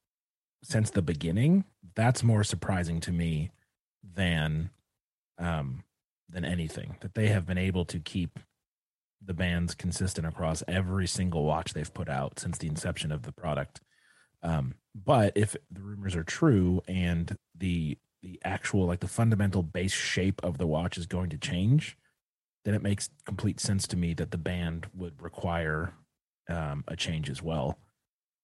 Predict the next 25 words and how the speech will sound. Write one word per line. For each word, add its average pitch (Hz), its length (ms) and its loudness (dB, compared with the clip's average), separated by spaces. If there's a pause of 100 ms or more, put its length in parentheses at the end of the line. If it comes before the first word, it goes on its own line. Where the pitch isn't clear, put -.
(260)
So, 78 540 0 (1400)
um, 87 480 2 (160)
yeah, 95 260 0
like, 80 240 2
it 120 100 4
doesn't 110 240 6
bother 123 300 6
me. 165 340 8 (240)
Um, 85 420 2
I 85 80 -4
can 92 200 -4
see - 160 -10
why 92 180 -2
people 95 440 2
who 90 160 2
have 85 180 0
invested 87 460 0
heavily 85 480 0
in 78 100 0
a 80 80 2
band 82 400 -2
collection 85 680 -2 (540)
would 107 300 2
be 131 400 8
upset, - 600 4